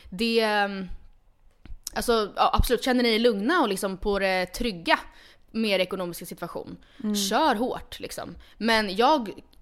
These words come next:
Speaker 1: kan till exempel inte i min ekonomiska situation just nu,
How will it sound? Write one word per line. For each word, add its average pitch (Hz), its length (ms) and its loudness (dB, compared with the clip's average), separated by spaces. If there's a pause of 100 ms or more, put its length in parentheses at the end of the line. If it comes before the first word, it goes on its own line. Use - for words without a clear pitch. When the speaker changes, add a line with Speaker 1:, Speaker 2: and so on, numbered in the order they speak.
(100)
Speaker 1:
kan 220 280 2
till 208 120 -2
exempel 180 420 -2
inte 165 260 -6
i 180 120 -6
min 254 200 2
ekonomiska 180 480 -8
situation 175 440 -8
just 170 160 -8
nu, 190 240 -2